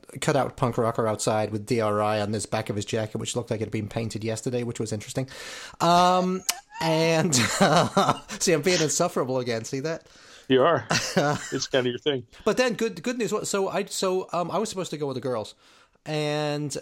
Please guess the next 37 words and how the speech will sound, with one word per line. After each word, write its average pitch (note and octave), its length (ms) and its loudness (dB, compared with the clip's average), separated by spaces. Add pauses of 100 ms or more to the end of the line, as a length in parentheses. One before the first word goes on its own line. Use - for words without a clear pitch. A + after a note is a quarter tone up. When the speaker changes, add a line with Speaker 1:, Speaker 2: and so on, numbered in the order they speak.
(140)
Speaker 1:
uh, C3 580 -2
Laura C#3 220 0
got C3+ 160 -4
sick, C#3+ 480 -6
and A#2+ 680 -6
Lydia B2 260 -6
said A#2 300 -6
she - 140 -10
didn't B2+ 160 -8
wanna A#2 160 -6
go, A2 200 -4
whatever. G2+ 340 -6
So A#2 160 -4
I'd D3+ 160 -4
bought A2+ 200 -6
three A2 160 -10
tickets. - 440 -12
I'd F#3 160 -4
bought C#3+ 200 -4
three B2+ 240 -8
front G#2+ 240 -8
row G2+ 80 -6
Speaker 2:
Neil D3+ 160 0
had D3+ 40 2
Speaker 1:
tickets. C3 180 2
Speaker 2:
two D#3 80 0
hundred C3+ 140 2
bucks A#2+ 260 0
worth G#2+ 100 -2
of F#2 80 -4
tickets G#2 300 -4
I F#2+ 40 -4
bought F#2+ 320 -6
to G2+ 100 -2
this F#2+ 180 -4
thing. G2+ 220 -6 (200)
Speaker 1:
So, B2 400 -4